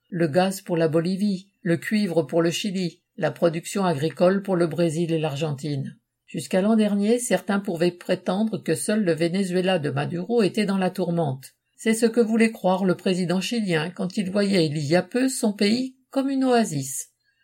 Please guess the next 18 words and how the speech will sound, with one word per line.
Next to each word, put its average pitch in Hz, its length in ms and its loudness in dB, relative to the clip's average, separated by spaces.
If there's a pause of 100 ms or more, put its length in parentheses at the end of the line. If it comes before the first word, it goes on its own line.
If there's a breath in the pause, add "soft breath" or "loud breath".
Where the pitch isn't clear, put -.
(120)
Mais 160 200 0
comme 196 180 2
on 214 140 8
peut 254 120 4
le 240 140 6
constater 220 500 2
aujourd'hui, 165 800 0
aucun 226 360 2
pays 196 260 2
n'échappe 170 460 0
aux 170 60 -6
conséquences 185 540 -2
de 170 80 0
la 156 140 2
crise 180 320 -2
du 156 100 -10
système 156 460 -4
capitaliste, 147 880 -4